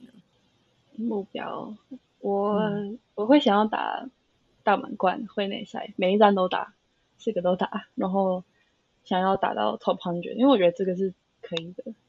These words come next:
Speaker 2: 我可以做到的事。
Speaker 1: 嗯哼。嗯哼。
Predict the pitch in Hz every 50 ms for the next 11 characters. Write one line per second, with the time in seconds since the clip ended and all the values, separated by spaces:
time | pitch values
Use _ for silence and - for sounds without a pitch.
0 | _ _ - 196 - - 208 214 - 190 208 220 - 190 180 160 175 170 160 -
1 | - _ _ _ _ _ _ _ _ _ _ _ _ _ _ - 165 160 147 165
2 | 156 160 160